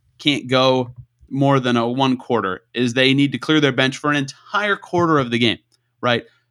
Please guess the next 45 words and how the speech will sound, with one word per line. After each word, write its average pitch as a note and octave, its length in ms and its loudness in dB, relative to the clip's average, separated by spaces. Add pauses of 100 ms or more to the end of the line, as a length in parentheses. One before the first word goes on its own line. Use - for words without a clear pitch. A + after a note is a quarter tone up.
They F#3+ 220 2
need F#3+ 180 0
him E3+ 160 0
back, C#3 320 0
and A#2+ 220 -6
his C#3+ 240 -2
injury C#3 240 0
is B2 80 -4
going B2+ 220 -2
to A#2+ 100 -8
be A#2+ 180 -4
the C3 220 0
story B2+ 360 2
for A#2 140 -2
the G#2+ 100 -2
Pacers A#2 360 -2
in G#2+ 80 -2
the G#2+ 80 0
next G#2 220 -4
couple G2+ 200 -6
of A#2 60 -4
days, E3 240 2
is C3 200 0 (460)
how D#3+ 220 0
healthy D3+ 340 0
is C#3 140 0
he? B2+ 100 0
Can C3 260 2
he B2+ 140 2
play B2 280 0
going A2+ 220 -2
forward? C#3 360 0
Because A2 420 -4
if G#2 120 -10
you C#3 60 -6
listen D#3 200 -2
to C#3 60 4
yesterday's C#3+ 420 0
show, B2 340 0 (360)
their G3+ 140 2
upcoming F#3 380 2
stretch E3 260 -2
of C3 120 -2
games C#3 320 4
is B2 240 -2